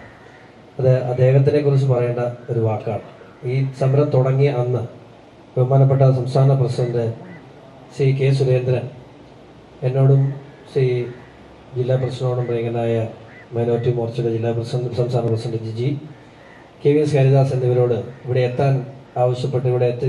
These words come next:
നിങ്ങളോട് ഒന്ന് പിന്തുണ അറിയിക്കാൻ പറഞ്ഞ ആ നിമിഷം മുതൽ ഇവിടം വരെ ഈ വിഷയത്തിൽ എന്തൊക്കെ ഞങ്ങൾക്ക് ചെയ്യാൻ കഴിഞ്ഞിട്ടുണ്ടോ അതിനെല്ലാം ഞങ്ങളുടെ മുമ്പിൽ മാർഗദീപമായി നിന്ന് ഞങ്ങളോടൊപ്പം നിന്ന്, എന്തിന്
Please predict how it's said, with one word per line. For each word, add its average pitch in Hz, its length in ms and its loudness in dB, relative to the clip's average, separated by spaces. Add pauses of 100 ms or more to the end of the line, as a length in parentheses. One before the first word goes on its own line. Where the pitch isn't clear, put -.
നിങ്ങളോട് 123 280 2 (120)
ഒന്ന് 127 220 -4
പിന്തുണ 143 340 2
അറിയിക്കാൻ 123 420 0
പറഞ്ഞ 120 240 -2 (140)
ആ 131 120 0
നിമിഷം 135 380 0
മുതൽ 127 200 0 (760)
ഇവിടം 165 300 6
വരെ 131 180 4 (1000)
ഈ 143 40 2 (100)
വിഷയത്തിൽ 160 500 2 (560)
എന്തൊക്കെ 190 420 4 (100)
ഞങ്ങൾക്ക് 151 440 2
ചെയ്യാൻ 139 300 4
കഴിഞ്ഞിട്ടുണ്ടോ 123 600 0
അതിനെല്ലാം 123 460 0 (260)
ഞങ്ങളുടെ 131 320 0
മുമ്പിൽ 127 240 -2 (120)
മാർഗദീപമായി 135 880 2
നിന്ന് 120 220 -4 (640)
ഞങ്ങളോടൊപ്പം 160 680 4
നിന്ന്, 139 200 4 (120)
എന്തിന് 170 260 4